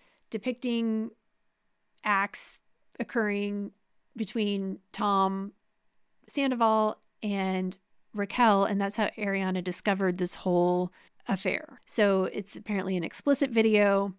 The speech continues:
and that's what prompted Ariana to confront Raquel, and then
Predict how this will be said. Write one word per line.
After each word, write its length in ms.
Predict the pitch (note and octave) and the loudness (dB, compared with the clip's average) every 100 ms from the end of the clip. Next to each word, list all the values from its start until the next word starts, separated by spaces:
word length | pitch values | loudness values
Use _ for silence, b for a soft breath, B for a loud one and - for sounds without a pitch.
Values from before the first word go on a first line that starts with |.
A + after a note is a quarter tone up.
| _ | _
and 540 | - G3 G3 F#3+ F#3+ - - | -4 -2 -2 -2 -4 -8 -4
that's 440 | G#3 G3 F#3+ - | 2 2 2 -6
what 320 | A3+ G3 F3+ - | 0 2 2 -2
prompted 600 | G3+ E3+ F3+ G#3 F3+ E3+ | -2 -2 -2 0 0 0
Ariana 540 | F#3+ E3+ G#3 A3+ G#3 | 0 2 4 4 2
to 120 | - F#3+ | 0 -2
confront 560 | G3 F3+ F#3 F3 E3+ - _ | -4 -4 -2 0 -2 -10 _
Raquel, 540 | - F3 - C#4 C4 B3+ | -14 -6 2 4 6 4
and 200 | G#3 G3 | 2 2
then 260 | F#3 F#3+ | 0 -2